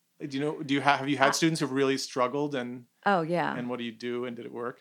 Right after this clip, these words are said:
Speaker 2: Well, one of the things, so I've spent, we had a seeds grant, or, uh, sorry, an ad-, N S F Advance grant, um, at Miami. And through that, we've done a lot of workshops on mentoring. And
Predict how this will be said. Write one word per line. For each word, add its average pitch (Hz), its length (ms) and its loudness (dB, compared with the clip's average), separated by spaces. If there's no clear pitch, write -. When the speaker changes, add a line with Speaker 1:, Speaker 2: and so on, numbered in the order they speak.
Speaker 2:
Well, 269 460 4
one 277 240 0
of 381 120 -4
the 285 100 -2
things, 247 520 0
so 208 320 -2
I've 208 240 -2
spent, 214 400 -4
we 208 120 4
had 202 180 2
a 170 60 2
seeds 202 460 -2
grant, 214 420 -2
or, 214 140 8
uh, 180 80 4
sorry, 185 240 -4
an 190 140 4
ad-, 175 260 0
N 190 100 4
S 180 140 2
F 185 100 -4
Advance 165 480 -2
grant, 190 400 -2
um, 170 280 4
at 180 260 0
Miami. 180 480 4
And 175 160 2
through 180 200 0
that, 160 260 4
we've 170 120 -4
done 170 140 0
a 160 80 0
lot 151 220 2
of 147 160 -2
workshops 160 500 -2
on 165 160 0
mentoring. 170 580 0
And 156 140 2